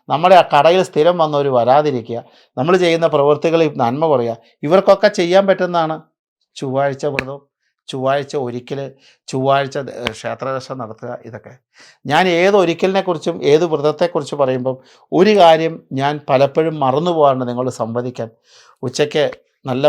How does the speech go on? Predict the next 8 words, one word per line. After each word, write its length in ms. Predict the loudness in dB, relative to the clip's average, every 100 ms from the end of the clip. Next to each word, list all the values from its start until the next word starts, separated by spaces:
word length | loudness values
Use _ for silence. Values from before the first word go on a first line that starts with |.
| 0
മത്സ്യമാംസാദികളൊക്കെ 1040 | -2 -4 -6 -6 -4 -2 0 0 -2 -4 -8
കൂട്ടി 180 | -8 -6
ഗംഭീരമായിട്ട് 560 | -6 -6 -2 -2 -2 -4 -8
ഫുഡ് 180 | -4 -4
കഴിച്ചിട്ട് 380 | -4 -6 -10 -14 _ _ _ -4
വൈകുന്നേരം 460 | -2 -2 -2 -2 -2
ഒരിക്കലും 280 | -4 -2 -4
എടുത്തത് 280 | -4 -6